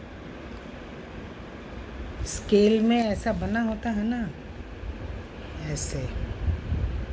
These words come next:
ऐसे, ऐसे पॉइंट बना होता है।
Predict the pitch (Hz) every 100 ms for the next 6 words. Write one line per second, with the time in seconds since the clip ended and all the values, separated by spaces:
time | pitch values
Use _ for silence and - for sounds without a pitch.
0 | - - - - - - - - - -
1 | - - - - - - - 180 170 185
2 | - 180 190 202 214 226 240 233 254 254
3 | 285